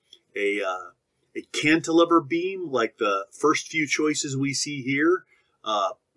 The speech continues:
a pinned, pinned beam, which you see some choices here. You see propped beams where you have a fixity on one end and a pin on the other end. And you have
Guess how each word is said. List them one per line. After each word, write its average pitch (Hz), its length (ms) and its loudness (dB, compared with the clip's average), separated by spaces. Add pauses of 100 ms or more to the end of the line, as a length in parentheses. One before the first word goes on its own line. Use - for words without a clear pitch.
(140)
a - 60 -14 (300)
pinned, 180 500 8
pinned 165 460 2
beam, 190 540 0 (300)
which 120 200 2
you 127 100 6
see 139 220 -2
some 123 240 -2
choices 131 560 4
here. 156 400 0
You 123 140 -2
see 123 280 -2
propped 139 560 -2
beams 160 380 -6
where 123 120 6
you 113 140 0
have 110 220 0
a 107 80 -2
fixity 147 640 -4
on 127 240 0
one 123 180 0
end 147 300 -6 (380)
and 113 180 -4
a 104 80 -4
pin 135 360 2
on 123 140 0
the 110 160 0
other 110 300 0
end. 135 280 -2 (320)
And 143 120 -6
you 156 120 2
have 143 140 2